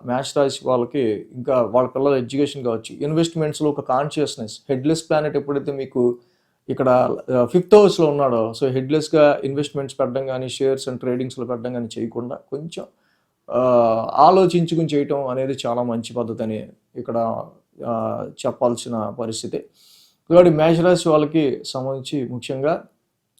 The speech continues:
ఈ యొక్క రెండు వేల ఇరవై ఆరో సంవత్సరం న్యూ ఇయర్ హెడ్‌లైన్స్, so, ఓవరాల్‌గా ఏ ప్లానెట్ ఎలాంటి, ఆ, పరిస్థితిని క్రియేట్ చేస్తా ఉంది అనేది మనం చెప్పడం. So, కాబట్టి మనం మెయిన్గా మిగతావన్నీ కూడా ఉగాది రాశి ఫలాలు, ఆదాయ వ్యయాలు, రాజపూజ్య అవమానాలు, గ్రహమూర్తిత్వాలు అన్నీ కూడా,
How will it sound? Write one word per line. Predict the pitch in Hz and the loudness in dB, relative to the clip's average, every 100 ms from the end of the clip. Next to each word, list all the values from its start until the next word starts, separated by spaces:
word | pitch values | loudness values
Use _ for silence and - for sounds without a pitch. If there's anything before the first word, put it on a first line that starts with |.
| _ _ - 139 | _ _ -8 4
ఈ | |
యొక్క | 156 165 | 6 6
రెండు | 147 139 147 | 2 2 4
వేల | 156 | 6
ఇరవై | 147 131 135 | 6 4 4
ఆరో | 139 131 | 4 4
సంవత్సరం | 127 123 123 131 135 | 2 -2 -6 -6 2
న్యూ | 170 214 | 6 8
ఇయర్ | 226 202 | 10 8
హెడ్‌లైన్స్, | 147 151 165 175 180 180 - 165 - - _ _ _ - | 6 2 4 4 2 -2 2 2 2 -6 _ _ _ -8
so, | - | 0
ఓవరాల్‌గా | 147 143 151 165 165 156 147 143 151 139 _ | 4 6 6 8 8 8 6 4 2 2 _
ఏ | 135 151 | -2 -2
ప్లానెట్ | 156 147 139 147 143 | 2 0 2 -2 -2
ఎలాంటి, | 127 123 139 143 139 151 135 - - _ _ _ - | 0 0 0 -2 -4 -2 -2 -4 -12 _ _ _ -10
ఆ, | 123 123 | -6 -4
పరిస్థితిని | - 139 139 156 143 143 | -2 0 0 -2 -4 -6
క్రియేట్ | 131 135 135 135 | -2 0 0 0
చేస్తా | 131 123 - 123 110 - - | 0 0 0 0 -2 -6 -10
ఉంది | 127 131 131 123 | -8 -4 -4 -4
అనేది | 123 127 131 | -6 -4 -2
మనం | 127 113 110 | -4 -4 -6
చెప్పడం. | 98 - - _ _ _ _ _ _ _ - | -10 -14 -18 _ _ _ _ _ _ _ -14
So, | - | -4
కాబట్టి | 135 135 147 165 135 | 0 2 2 4 2
మనం | 113 127 127 | 0 -4 -2
మెయిన్గా | 127 147 156 151 131 - | 0 2 2 2 0 0
మిగతావన్నీ | 120 120 135 131 | -6 -4 -4 -2
కూడా | 127 | -2
ఉగాది | 120 127 131 | -2 0 0
రాశి | 127 120 - | 0 -2 -6
ఫలాలు, | 123 120 131 | -2 0 2
ఆదాయ | 123 123 135 127 | 2 4 4 2
వ్యయాలు, | 120 113 127 | 2 0 0
రాజపూజ్య | 123 113 117 120 113 | -2 -2 -4 -6 -4
అవమానాలు, | 113 113 113 113 127 | -4 -4 -4 -4 -4
గ్రహమూర్తిత్వాలు | 120 117 117 117 113 113 117 113 | -4 -6 -8 -10 -10 -10 -8 -8
అన్నీ | 104 117 | -8 -8
కూడా, | 120 117 104 | -6 -4 -6